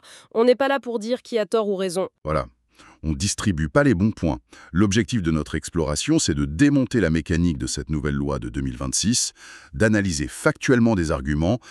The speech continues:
Speaker 2: et de voir ce que la science nous dit vraiment, loin des postures idéologiques.
Speaker 1: Tout à fait, c'est important de le rappeler. Alors,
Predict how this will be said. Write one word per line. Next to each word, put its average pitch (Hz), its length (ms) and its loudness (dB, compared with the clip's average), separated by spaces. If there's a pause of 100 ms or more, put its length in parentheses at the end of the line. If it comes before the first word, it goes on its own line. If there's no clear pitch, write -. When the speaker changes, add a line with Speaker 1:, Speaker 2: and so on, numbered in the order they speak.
(220)
Speaker 2:
et 80 80 0
de 78 80 -2
voir 107 220 2
ce - 60 -2
que 78 100 -4
la 64 140 -6
science - 480 0
nous 95 100 2
dit 82 140 -2
vraiment, 78 400 0
loin 85 400 2
des 95 100 0
postures 78 300 -6
idéologiques. 62 560 -8 (200)
Speaker 1:
Tout 269 200 -10
à 185 100 -2
fait, - 300 -10
c'est - 260 -10
important 185 480 0
de 170 100 -2
le 170 120 0
rappeler. 143 420 -6 (480)
Alors, 175 340 0